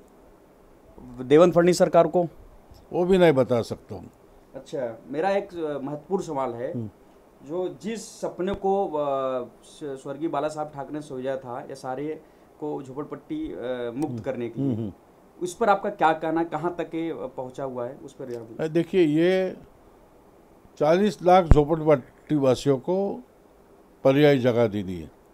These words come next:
Speaker 1: हम्म।
Speaker 2: और आज अगर हम लोग हिसाब निकालेंगे, तीन चार लाख तक गए, चालीस लाख तो कुछ पीछे है बहुत। तो हम लोग अभी आगे बढ़ने से,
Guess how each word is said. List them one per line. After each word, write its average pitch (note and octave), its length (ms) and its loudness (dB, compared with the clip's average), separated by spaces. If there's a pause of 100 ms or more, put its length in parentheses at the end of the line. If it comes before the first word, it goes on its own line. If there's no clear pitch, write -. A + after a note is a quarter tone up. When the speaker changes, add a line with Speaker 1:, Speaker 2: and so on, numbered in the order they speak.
(220)
Speaker 1:
हम्म। - 600 -12
Speaker 2:
और B2+ 100 2
आज D3 340 4
अगर D3+ 280 2
हम D3 220 0
लोग C#3+ 140 0
हिसाब B2+ 460 2
निकालेंगे, A#2+ 600 0 (800)
तीन D#3+ 200 4
चार D#3 280 6
लाख C3+ 400 2
तक C#3+ 80 2
गए, A2 440 -2 (180)
चालीस B2+ 420 -2
लाख A#2+ 120 -2 (100)
तो A#2+ 100 -6 (280)
कुछ C#3+ 180 -8
पीछे A#2 340 -6
है G#2+ 80 -2
बहुत। F#2 200 -8 (760)
तो C3+ 60 -4
हम C3+ 180 -2
लोग C#3+ 160 0
अभी C#3 280 2
आगे B2+ 420 2
बढ़ने A#2 500 -2
से, G2+ 320 -6